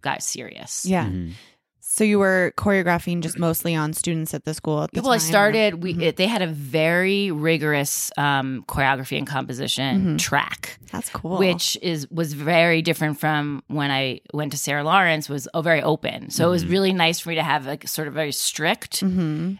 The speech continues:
Speaker 1: and then a very open, you know, um, so, 'cause they say you need to learn the rules to break the rules. So
Speaker 2: Mm-hmm.
Speaker 1: that was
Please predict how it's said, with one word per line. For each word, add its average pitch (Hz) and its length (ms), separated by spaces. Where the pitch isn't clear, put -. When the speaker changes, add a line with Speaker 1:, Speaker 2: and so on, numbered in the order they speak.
Speaker 1:
and 175 180
then 170 120
a 160 60
very 170 240
open, 156 640
you 170 140
know, 139 360
um, 147 340
so, 160 300
'cause 170 200
they 156 140
say 160 240
you 151 100
need 156 160
to 170 120
learn 151 260
the 151 100
rules 143 380
to 160 100
break 143 300
the 143 100
rules. - 420
So 185 100
Speaker 2:
Mm-hmm. 147 300
Speaker 1:
that 151 180
was 151 220